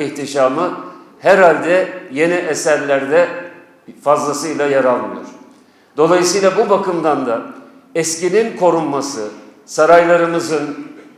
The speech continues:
tarihi eserlerimizin korunması sadece bir mirasa sahip çıkmak değil, insanoğluna geleceğe dönük bir ışık tutmaktır. Bunu sağlayabilmenin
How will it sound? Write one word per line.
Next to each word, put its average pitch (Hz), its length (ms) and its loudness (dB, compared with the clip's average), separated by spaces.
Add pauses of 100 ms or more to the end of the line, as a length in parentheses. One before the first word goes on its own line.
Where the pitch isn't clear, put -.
(840)
tarihi 165 360 6
eserlerimizin 160 960 2
korunması 139 680 -2 (400)
sadece 196 680 2
bir 170 140 0
mirasa 160 580 2
sahip 160 420 0
çıkmak 147 500 -4
değil, 165 500 -2 (420)
insanoğluna 165 1000 0 (320)
geleceğe 156 600 0
dönük 165 380 -4
bir 165 180 -6
ışık 190 340 -8
tutmaktır. 120 560 -14 (680)
Bunu 185 200 0
sağlayabilmenin 160 1080 2